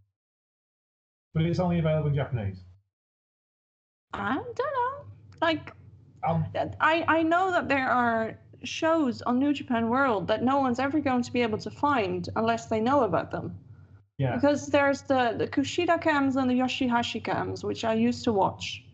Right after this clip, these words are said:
Speaker 2: I've tried finding them without typing in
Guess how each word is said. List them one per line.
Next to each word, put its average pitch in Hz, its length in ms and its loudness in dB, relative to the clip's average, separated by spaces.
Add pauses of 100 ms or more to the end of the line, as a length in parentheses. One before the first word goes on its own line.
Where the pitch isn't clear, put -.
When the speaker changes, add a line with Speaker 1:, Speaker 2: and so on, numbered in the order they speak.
(560)
Speaker 2:
I've 294 240 2
tried 320 380 2
finding 247 460 0
them 156 260 -4 (460)
without 233 760 0
typing 226 480 -4
in 202 360 -4